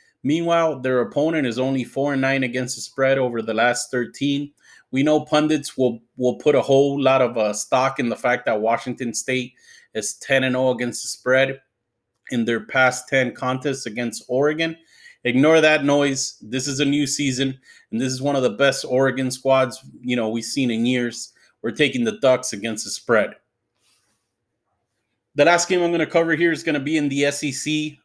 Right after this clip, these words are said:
Um, this is, uh, the only ranked team in the S E C that'll be playing this weekend. Arkansas is a seventeen and a half point underdog in Gainesville versus the number six Florida Gators.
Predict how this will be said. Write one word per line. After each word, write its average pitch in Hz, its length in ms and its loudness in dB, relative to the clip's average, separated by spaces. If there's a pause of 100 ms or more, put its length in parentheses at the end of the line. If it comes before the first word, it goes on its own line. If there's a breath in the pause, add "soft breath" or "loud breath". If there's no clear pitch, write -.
Um, 107 360 -6
this 127 180 -4
is, 123 180 -8
uh, 110 380 -2 (140)
the 127 160 0
only 151 340 4
ranked 143 360 0
team 147 340 2
in 135 100 2
the 127 140 2
S 127 160 0
E 135 80 -4
C 143 160 -4
that'll 127 180 0
be 117 100 -4
playing 143 360 0
this 135 240 -4
weekend. 147 380 -2 (420 loud breath)
Arkansas 147 580 2
is 120 140 2
a 113 60 -4
seventeen 143 600 0
and 135 120 -2
a 117 60 -2
half 131 300 -2
point 127 340 -2
underdog 131 600 2
in 110 160 -4
Gainesville 131 720 0
versus 120 380 -4
the 117 80 -2
number 123 320 -2
six - 380 -4
Florida 135 420 0
Gators. 139 680 -2